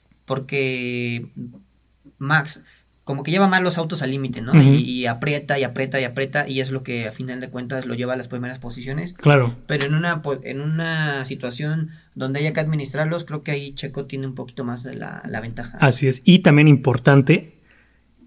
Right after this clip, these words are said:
Speaker 2: hace poco, ¿no? En Bakú, que decían, "Checo, el rey de los circuitos callejeros", ¿no?
Speaker 1: Sí.
Speaker 2: Y se viene el circuito pa-, callejero por excelencia, que es Mónaco.
Speaker 1: Ujú.
Speaker 2: Entonces,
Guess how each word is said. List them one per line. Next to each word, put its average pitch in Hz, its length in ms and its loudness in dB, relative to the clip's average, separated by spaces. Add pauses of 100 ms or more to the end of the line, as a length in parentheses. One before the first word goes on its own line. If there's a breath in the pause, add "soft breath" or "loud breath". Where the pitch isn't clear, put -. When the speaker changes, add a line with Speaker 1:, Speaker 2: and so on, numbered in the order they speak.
(600)
Speaker 2:
hace 170 240 6
poco, 139 280 6
¿no? 143 160 10
En 139 140 10
Bakú, 160 540 6
que 127 200 6
decían, 123 440 6
"Checo, 165 640 6 (640)
el 131 200 6
rey 139 200 8
de 139 80 8
los 123 180 6
circuitos 135 580 6
callejeros", 123 600 4
¿no? 151 160 0
Speaker 1:
Sí. 135 260 -6 (380)
Speaker 2:
Y - 100 8
se 143 140 8
viene 160 580 8
el 139 500 4
circuito 151 460 4
pa-, 143 220 2
callejero 131 340 6
por 135 140 6
excelencia, 147 420 8
que 143 80 6
es 123 60 6
Mónaco. 139 460 6
Speaker 1:
Ujú. 139 100 -4 (840 loud breath)
Speaker 2:
Entonces, 139 680 6